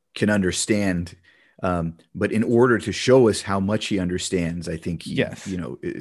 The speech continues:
Speaker 1: that part of his humanity i-, is helpful for us to understand. I think he perfectly still understood before them, but,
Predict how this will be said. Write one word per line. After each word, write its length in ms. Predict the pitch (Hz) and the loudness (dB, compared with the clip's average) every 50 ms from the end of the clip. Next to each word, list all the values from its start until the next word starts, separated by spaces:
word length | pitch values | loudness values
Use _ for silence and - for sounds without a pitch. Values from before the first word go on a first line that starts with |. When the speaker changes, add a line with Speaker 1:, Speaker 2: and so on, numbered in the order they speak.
| - - | -12 -12
Speaker 1:
that 340 | - 90 98 95 - - - | -6 -2 0 0 0 -2 -2
part 180 | - 95 92 87 | -2 0 0 0
of 80 | 85 | 0
his 180 | 87 82 - - | -2 -4 -4 -4
humanity 520 | 95 92 92 90 90 85 87 85 80 - - | -4 -2 -2 -2 -4 -4 -4 -4 -6 -6 -10
i-, 60 | - - | -10 -8
is 100 | 90 85 | -8 -6
helpful 360 | - - 107 110 - - - 87 | -2 -2 -2 -2 -2 -4 -10 -10
for 260 | - - 85 85 87 | -8 -6 -4 0 2
us 340 | 98 101 92 87 - - - - - - - - - - _ _ - | 2 4 2 2 0 -4 -8 -10 -14 -20 -20 -20 -20 -20 _ _ -8
to 120 | - 110 | -4 -2
understand. 420 | 90 90 90 90 - - - 92 92 | 0 0 0 -2 -2 -2 0 2 2
I 80 | 90 | 2
think 140 | 87 90 90 | 2 0 -2
he 240 | - - 117 120 107 | -2 0 2 2 2
perfectly 560 | - - _ - - 104 - 98 87 - 92 | 0 -4 _ -4 -4 -2 -2 -2 -4 -6 -6
still 280 | 82 - - 139 135 127 | -8 -2 0 2 2 4
understood 420 | 104 92 87 - - 101 95 82 | 2 0 -2 -4 -4 -4 -4 -4
before 320 | 85 82 - - 143 131 101 | -6 -6 -2 0 2 2 2
them, 80 | 90 | 4
but, 180 | 90 135 127 | 4 2 2